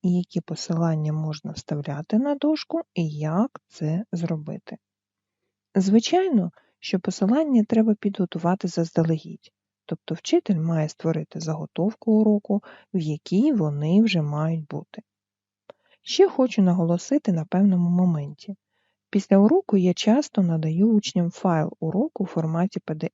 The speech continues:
Ф, в якому ці посилання, на жаль, не відображаються і не працюють. Але дуже хочеться, щоб, опрацьовуючи матеріал, учні могли, наприклад, за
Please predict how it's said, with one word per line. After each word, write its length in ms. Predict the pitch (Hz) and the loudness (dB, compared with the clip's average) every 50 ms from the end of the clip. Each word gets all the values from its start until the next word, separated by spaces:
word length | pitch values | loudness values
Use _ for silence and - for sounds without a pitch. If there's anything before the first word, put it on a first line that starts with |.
| - | -6
Ф, 260 | 170 - - - _ _ _ _ _ | -8 -8 -8 -12 _ _ _ _ _
в 100 | - 170 | -6 -4
якому 500 | 170 170 180 175 - - 294 339 370 370 | 0 0 0 -2 -2 -4 -6 -4 -4 -6
ці 160 | - - - 254 | -6 -4 -6 -4
посилання, 680 | - 240 220 - - 208 202 202 202 202 196 185 180 - | -4 -6 -6 0 0 2 4 4 4 4 4 2 0 0
на 160 | 180 170 165 | 0 -2 0
жаль, 300 | 165 - 170 180 185 185 | 0 2 4 4 6 4
не 160 | 175 165 156 | 4 2 -2
відображаються 920 | 151 151 151 151 - - - 160 170 185 190 220 247 226 208 - - - - - | -4 -4 -6 -8 -6 -6 -6 -6 -2 2 2 4 4 2 0 -2 -8 -14 -6 -4
і 80 | 175 | -4
не 180 | 160 156 156 156 | -2 -2 -2 -4
працюють. 680 | - - 170 - - - 185 165 151 170 196 - _ _ _ _ _ _ _ _ _ | -4 -4 -6 -6 -4 -4 -4 -4 -4 -6 -12 -18 _ _ _ _ _ _ _ _ _
Але 240 | - 180 175 175 170 | 0 0 2 2 0
дуже 420 | 175 170 - 262 294 302 233 247 226 | -2 -4 -2 0 2 4 4 2 2
хочеться, 580 | - - - 175 160 - - - - - - | 2 0 -2 -2 -2 -2 -6 -12 -10 -10 -8
щоб, 200 | - - - - - - | -8 -8 -12 -14 -8 -8
опрацьовуючи 960 | 180 - - 156 180 - - - 294 285 233 196 160 156 156 - - - 156 - | -6 -4 -2 -2 -2 -2 -2 -2 0 2 2 0 0 -2 -4 -6 -6 -6 -6 -4
матеріал, 560 | - 165 160 - - 160 165 202 269 311 311 - - - - - - - _ _ | -4 -6 -6 -4 -4 0 2 2 2 2 0 -4 -12 -20 -20 -20 -20 -20 _ _
учні 320 | 302 330 - - - 220 190 | 0 0 0 2 4 4 4
могли, 380 | 185 180 180 196 214 269 302 | 6 4 2 2 2 2 4
наприклад, 580 | 262 214 180 - - - 196 - - 170 160 160 | 4 2 2 0 -2 -2 -2 0 0 -2 -2 -2
за 340 | 170 165 185 202 196 170 | 0 2 4 4 4 2